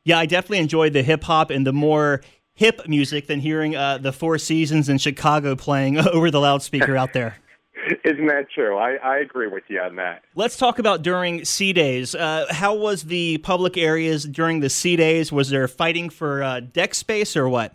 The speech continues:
Speaker 2: No, actually not. It was actually, uh, very calm during the Steam Days. Uh, the weather was great. There was nobody. The sun was out, so everybody was out full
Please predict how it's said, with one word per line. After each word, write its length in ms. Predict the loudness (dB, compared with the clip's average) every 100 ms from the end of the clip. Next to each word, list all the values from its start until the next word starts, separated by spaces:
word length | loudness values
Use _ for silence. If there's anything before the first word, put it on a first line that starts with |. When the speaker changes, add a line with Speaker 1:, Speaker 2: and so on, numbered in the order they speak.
| _
Speaker 2:
No, 480 | 0 2 2 2 2
actually 540 | 0 -4 -8 -2 0
not. 400 | 0 0 -2 -4
It 180 | -4 -4
was 180 | -2 -2
actually, 680 | -2 -4 -6 -2 0 0 -2 -6 _ _ -2
uh, 260 | 0 0 -2
very 220 | -4 -4
calm 560 | -6 -2 0 0 -4 -8
during 240 | -8 -6
the 60 | -8 -12
Steam 240 | -6 -4
Days. 400 | 0 0 0 -2 -2
Uh, 300 | -2 0 0 -4
the 60 |
weather 300 | -4 -2 0
was 160 | 0 -2 -2
great. 320 | -2 -2 -2
There 100 | -8
was 80 | -8
nobody. 420 | -4 -2 0 -2 -4
The 120 | -12 _
sun 200 | -2 0
was 180 | -2 -2
out, 220 | -2 -2 -6
so 80 | -12 -8
everybody 460 | -6 -4 -2 -2
was 160 | -2 -2
out 240 | 0 0 -2 _ _ _ _
full 260 | 0 0